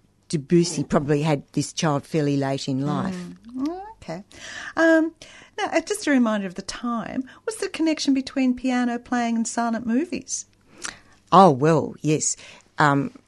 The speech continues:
Speaker 1: when Edith gets quite a bit older and she's quite a good little pianist, um, she actually accompanies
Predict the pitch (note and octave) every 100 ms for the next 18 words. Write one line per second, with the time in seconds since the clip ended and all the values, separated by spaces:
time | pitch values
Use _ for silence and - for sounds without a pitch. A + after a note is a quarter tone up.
0 | - D3+ D#3+ D3+ D3 E3+ F3 C3 - C3
1 | - - - - F3 E3 D#3 C#3 C3+ D3
2 | D#3+ C#3+ - D#3 E3+ _ - - _ D3+
3 | D3 - D3 - - D#3+ D3 A#2 D3 -
4 | - _ D#3 C3+ - F#3+ G3 D#3 - -
5 | - - - - - D3+ D3 C#3+ - -
6 | F#3+ F3 - - D#3 C#3 C3 - C#3+ -
7 | F#3 F#3+ A3 - - - -